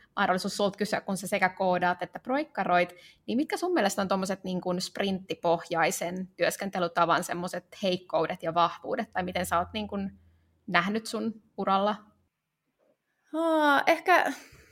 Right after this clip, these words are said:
Speaker 2: mä ajattelisin niin, että ei ne niinku, se agile itsessään tai Scrum tai mitä ikinä käyttää, niin ei itsessään niinku ratkaise kauheasti tai mitään, että jos asiat ei toimi ja,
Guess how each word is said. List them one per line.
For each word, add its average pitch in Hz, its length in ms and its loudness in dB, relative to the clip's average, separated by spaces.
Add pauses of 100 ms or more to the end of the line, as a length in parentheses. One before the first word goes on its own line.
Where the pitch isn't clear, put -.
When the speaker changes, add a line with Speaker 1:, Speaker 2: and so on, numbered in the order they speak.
(420)
Speaker 2:
mä 277 80 -4
ajattelisin 262 760 2
niin, 262 680 4
että 214 840 2
ei 214 240 4
ne 208 120 0
niinku, 202 580 0 (320)
se 208 140 2
agile 202 440 8
itsessään 180 680 4
tai 165 180 2
Scrum 160 420 -4
tai 196 160 0
mitä 165 160 -2
ikinä 165 280 -2
käyttää, 180 440 4
niin 165 180 -2
ei 160 300 2
itsessään - 520 0
niinku 156 180 -4
ratkaise 185 480 0
kauheasti 190 1080 2 (140)
tai 151 220 2
mitään, 180 340 2
että 165 120 0
jos 165 120 -4
asiat 160 340 0 (720)
ei 160 120 4
toimi 160 540 4
ja, 156 240 0